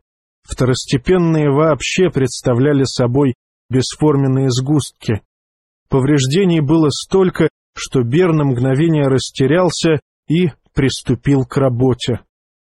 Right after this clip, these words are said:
Он начал вливать через себя в тело бойца так необходимую ему жизненную силу, но она большей частью просто вытекала через полученные разрывы. Тогда Бер попытался одновременно с перекачкой энергии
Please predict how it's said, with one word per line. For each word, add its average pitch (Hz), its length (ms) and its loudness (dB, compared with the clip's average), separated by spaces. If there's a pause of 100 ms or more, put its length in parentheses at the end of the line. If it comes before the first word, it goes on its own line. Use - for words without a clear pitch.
(260)
Он 123 220 0
начал 139 360 0
вливать 131 380 0
через 131 280 0
себя 135 400 0
в - 80 -10
тело 139 300 0
бойца 127 580 0 (340)
так - 260 0
необходимую 143 840 0
ему 135 280 2
жизненную 135 560 0
силу, 120 520 0 (460)
но 123 160 0
она 151 180 2
большей 143 420 0
частью 147 480 -2
просто 147 380 -2
вытекала 143 640 0 (280)
через - 360 -2
полученные 131 640 0
разрывы. 123 640 0 (840)
Тогда 131 360 0
Бер 147 280 0
попытался 151 720 0
одновременно 139 720 0
с - 160 -6
перекачкой 131 800 -2
энергии 143 640 0